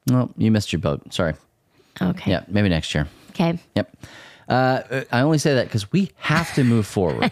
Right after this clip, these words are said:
Speaker 2: <laughs>
Speaker 1: We have to move forward. In this segment, we're going to be talking about some of the Easter eggs that are in the Bible.
Speaker 2: The Bible.
Speaker 1: Specifically, <clears throat> in as much as they pertain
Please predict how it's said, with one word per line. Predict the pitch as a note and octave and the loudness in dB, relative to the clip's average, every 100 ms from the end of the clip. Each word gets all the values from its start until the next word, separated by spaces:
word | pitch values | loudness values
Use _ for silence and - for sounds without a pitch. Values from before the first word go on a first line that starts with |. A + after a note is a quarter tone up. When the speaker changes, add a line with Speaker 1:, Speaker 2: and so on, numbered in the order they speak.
| - | -2
Speaker 2:
<laughs> | - - A3 - | -6 -2 -6 0
Speaker 1:
We | A2+ | 0
have | A#2 A#2+ A#2+ B2 | 2 2 0 0
to | A#2+ | 0
move | G#2 F#2 | 0 0
forward. | D#2+ D2 C#2+ - - - - | 0 -2 -2 -6 -8 -12 -2
In | A2+ A2 | 2 4
this | F3+ | 2
segment, | - D#3+ C3 A#2 - | 0 0 0 -2 0
we're | A2+ | 0
going | C#3+ D#3+ D#3 | 2 2 2
to | |
be | C#3 | 0
talking | C3 D3 D3+ D3 | 0 0 0 0
about | C3 B2+ - - _ _ _ | 2 0 -2 -8 _ _ _
some | - F#2 F2 | -4 0 2
of | |
the | C3 | 2
Easter | F#3 A3 - C3 | 2 0 0 0
eggs | E3 E3+ - | 0 -2 -4
that | D#2+ D#2 - | 0 0 -2
are | D#2 E2 | -2 -2
in | D2 D2 D2 D2 | -2 0 0 0
the | F#2+ | 0
Bible. | C#3 F3+ A3 - E2 G2+ - _ | 0 0 0 0 0 -4 -10 _
Speaker 2:
The | F#3 | 0
Bible. | F#3 A3+ A#3 F3+ E3 E3 F3 | 2 2 0 0 2 2 2
Speaker 1:
Specifically, | F3 C3 - - - - A#3 C4+ - D4 C4 D#3 G#2+ F#2+ C#3 - | 2 0 -2 -8 -8 -2 0 0 -2 0 2 2 4 2 2 0
<clears throat> | C4 | 0
in | C4 B3 G#3+ C3 | 2 4 4 2
as | D#3+ E3 | 2 2
much | C3+ C#3 | 0 0
as | C3 | -2
they | A2+ A2 | 0 -2
pertain | - F#2 - E3 D3+ D3 C#3+ | -2 -4 0 2 4 4 4